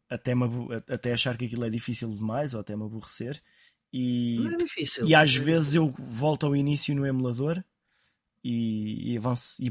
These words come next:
Speaker 1: consigo progredir mais rapidamente. Vou, vou ver,
Speaker 2: Sim, sim.
Speaker 1: mas vou, vou começar pela consola.
Speaker 2: Mas,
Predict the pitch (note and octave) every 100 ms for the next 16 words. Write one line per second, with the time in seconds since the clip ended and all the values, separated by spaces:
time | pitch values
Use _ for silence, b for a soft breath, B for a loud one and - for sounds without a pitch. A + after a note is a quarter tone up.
0 | - B2+ B2 B2+ - A#2 B2 A#2 A#2 G#2
1 | G#2 - G2+ G2+ G#2+ - G3+ F3+ G3 A#2+
2 | A2 C3 B2+ - - G2+ E3 C3+ - F#3+
3 | F3 - E3 E3 D#3 C#3 B2 - G#2+ A2+
4 | G#2 -